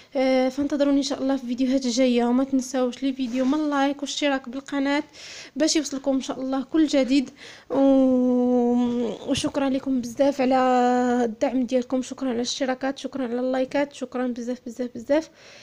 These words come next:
آه، والبنات اللي كينساو اللايك كنقول لكم ما تبقاوش تنساو اللايك، لايك والفيديو. <laughs> والله العظيم البنات راه هكذايا، راه كان باش نجمع هاد الصور هكايا وباش نصايب لكم فيديو،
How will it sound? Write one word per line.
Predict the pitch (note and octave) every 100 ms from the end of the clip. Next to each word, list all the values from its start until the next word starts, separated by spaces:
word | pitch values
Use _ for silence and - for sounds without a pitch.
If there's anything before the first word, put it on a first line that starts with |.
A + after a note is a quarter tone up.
| - -
آه، | C4 B3+ B3+ B3 B3
والبنات | A#3+ C4 B3 D#4
اللي | D4
كينساو | D#4+ D#4+ D4+ D4+ D4+
اللايك | D4 D#4 D#4+
كنقول | D4+ B3+
لكم | C4+ C4+
ما | E4
تبقاوش | - D#4+ D#4+
تنساو | D#4+ E4 D4+
اللايك، | A#3+ A#3+ A#3
لايك | B3 D4 - D4
والفيديو. | C4+ A#3 C#4+ A3+ B3 D#4
<laughs> | - - - - _ _ _ G#4+ A4 G#4 F#4+ F#4 C#4+
والله | C#4 D4
العظيم | D4 C#4 C#4+ D4
البنات | C#4+ C4+ B3 C#4 D4
راه | C#4+ C4 B3+ B3 A#3+
هكذايا، | A#3+ C#4+ B3+ C4+ B3+
راه |
كان | B3+ C#4+ C4 B3+ B3 A#3+ A#3 A#3
باش | B3 C#4+
نجمع | B3 B3+ B3
هاد | C4+ - -
الصور | - - D4 C#4 B3+
هكايا | B3+ B3+ C4 C4+ C4
وباش | C4 -
نصايب | B3+ C#4 B3+ B3+
لكم | - C4
فيديو، | B3 B3+ B3+ C#4+